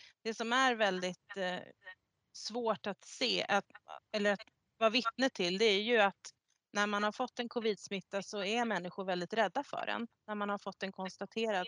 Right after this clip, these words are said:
covid. Jag får jättemycket telefonsamtal från grannar till kunder som vi vårdar, till exempel, att man är jätterädd att den här personen ska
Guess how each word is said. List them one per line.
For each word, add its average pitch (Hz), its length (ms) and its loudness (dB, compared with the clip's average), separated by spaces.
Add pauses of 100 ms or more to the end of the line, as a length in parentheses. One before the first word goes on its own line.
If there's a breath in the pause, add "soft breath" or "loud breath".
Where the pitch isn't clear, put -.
(140)
covid. 196 300 -10 (600)
Jag 226 120 -8
får 240 140 0
jättemycket 233 680 -2
telefonsamtal 202 880 -2
från 202 220 -6
grannar 196 600 2
till - 160 -10
kunder 170 360 -8
som 175 200 -8
vi 170 120 -4
vårdar, 175 360 -8
till 170 200 -10
exempel, - 460 -8
att - 160 -6
man 185 180 -4
är 185 40 -4
jätterädd 185 640 0
att 180 220 -4
den 185 100 -8
här 180 100 -4
personen 175 560 -6
ska - 280 -2